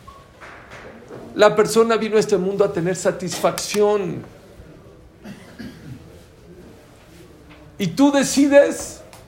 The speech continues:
cuál es tu, tu, porque la gente que está en el Midrash, si ustedes creen que están sufriendo, están muy equivocados. Muy equivocados.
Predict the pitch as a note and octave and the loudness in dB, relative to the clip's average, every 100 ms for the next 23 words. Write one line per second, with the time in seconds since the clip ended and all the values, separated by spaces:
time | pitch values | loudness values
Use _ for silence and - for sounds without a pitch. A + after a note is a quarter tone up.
0 | - - - - - D3+ C3+ D3+ C3+ C3+ | -20 -20 -20 -10 -2 -2 -2 -6 -6 -8
1 | C3 A#2+ D3 C#3 D#3 D3 G#3+ G3 E3+ G3 | -8 -6 -6 -2 -2 0 -2 -2 -6 -2
2 | F#3 F3+ D3 C#3 D3+ F3+ - - - - | -2 -2 -2 0 2 2 -2 -18 -20 -20
3 | - - - - F#3+ E3+ A3 G#3+ - G#3 | -20 -20 -20 -10 -6 2 4 4 4 2
4 | G#3 E3+ G3 F#3+ F3 E3+ E3+ E3+ E3+ D3+ | 2 0 0 0 -4 -4 -4 -4 -6 -6
5 | D#3 C#3+ - - - - - - - - | -4 -6 -8 -12 -12 -18 -20 -20 -20 -20
6 | - - - - - - - - - - | -20 -20 -20 -20 -20 -20 -20 -20 -20 -8
7 | E3+ G#3+ G#3+ - - - - - - - | 0 0 0 -4 -6 -12 -16 -20 -20 -20